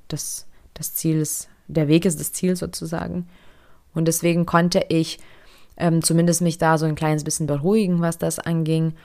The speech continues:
Aber auch dann später, wo ich das wieder aufgenommen habe, ähm, war es mir ganz, ganz, äh, wichtig, dass ich das langsam mache und dafür aber langfristig. Und deswegen war das für mich ganz in Ordnung, dass ich erstmal nur ein paar Minuten gemacht habe.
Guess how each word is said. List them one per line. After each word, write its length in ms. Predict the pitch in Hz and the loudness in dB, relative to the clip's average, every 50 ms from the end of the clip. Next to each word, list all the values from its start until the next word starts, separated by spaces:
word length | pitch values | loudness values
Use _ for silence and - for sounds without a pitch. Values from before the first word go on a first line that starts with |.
| - - - _ _ _ - | -20 -20 -20 _ _ _ -4
Aber 280 | - 165 156 165 87 | -2 2 4 4 6
auch 100 | 165 170 | 6 6
dann 180 | - 165 160 160 | 6 6 4 2
später, 400 | - - 214 226 233 226 196 175 | 2 4 6 6 8 6 6 6
wo 60 | 175 | 6
ich 80 | 175 175 | 4 2
das 180 | - 165 - | 0 -4 -2
wieder 220 | 165 156 151 143 156 | -2 0 0 0 0
aufgenommen 480 | 156 - 160 156 156 151 151 151 151 | -2 -2 -4 -4 -2 -2 -2 -2 -2
habe, 380 | 156 151 151 151 147 156 151 - | 0 0 -2 -2 -2 -2 -4 -4
ähm, 300 | - 156 151 147 147 147 151 | -4 -4 -4 -4 -4 -4 -4
war 80 | 151 | -6
es 120 | 151 - 160 | -4 -4 -4
mir 100 | 156 143 | -2 0
ganz, 300 | 151 156 160 160 - - | 0 0 0 -2 -2 -4
ganz, 420 | 151 147 151 151 - - - - - | -2 -2 -2 -2 -2 -4 -6 -6 -4
äh, 220 | 170 165 151 139 | -2 -2 0 2
wichtig, 300 | 156 175 170 - 170 151 | 2 2 2 2 -4 -4
dass 180 | - - - - | -4 -6 -8 -8
ich 120 | - - | -10 -10
das 180 | - - - - | -10 -10 -6 -2
langsam 480 | 147 151 170 180 190 185 196 196 196 | 2 2 2 2 2 2 0 0 0
mache 300 | 196 196 208 202 208 214 | 0 0 -2 -2 -2 -2
und 180 | 208 180 160 156 | -2 -2 -2 -2
dafür 340 | 147 151 156 - - - - | -2 -4 -4 -4 -4 -4 -4
aber 420 | - 151 147 147 151 147 151 156 - - - _ _ - - | -4 -2 -2 -2 -2 -4 -4 -6 -10 -14 -20 _ _ -10 -6
langfristig. 800 | 143 147 165 165 - - - 208 208 - - 254 262 - - - - - - - - - - - - - - - - - - - - - - - - - - - - | -2 -2 -2 -2 -2 -2 -2 -4 -4 -2 -2 -2 -2 -2 -10 -18 -20 -20 -20 -20 -20 -20 -20 -18 -16 -16 -16 -18 -18 -20 -20 -20 -20 -20 -20 -20 -20 -20 -20 -8 -2
Und 100 | 175 165 | 0 2
deswegen 480 | 165 160 - - 170 165 165 165 160 160 - - - - - - - - - - | 2 2 2 2 2 4 4 4 2 0 -2 -12 -20 -20 -20 -20 -20 -16 -4 2
war 140 | 160 165 165 | 4 6 6
das 120 | 170 - | 6 6
für 80 | - 165 | 4 4
mich 260 | 170 175 165 - - | 4 4 4 2 2
ganz 260 | - 156 160 156 - | 2 2 2 2 2
in 80 | 165 156 | 4 6
Ordnung, 340 | 147 151 160 170 170 160 | 6 6 6 6 4 2
dass 160 | 151 143 - - | 0 -2 -4 -8
ich 100 | - - | -6 -6
erstmal 260 | - 156 - 160 156 | -6 -4 -2 -2 0
nur 100 | 151 147 | 0 -2
ein 100 | 151 156 | 0 4
paar 160 | 190 185 185 | 4 4 6
Minuten 420 | 190 196 202 202 208 208 196 175 | 6 4 2 2 0 0 -2 0
gemacht 400 | 165 165 160 160 165 165 - - | 0 0 0 0 0 -2 -2 -4
habe. 400 | - 151 151 147 147 156 156 156 | -4 -2 -2 -2 0 -2 -4 -4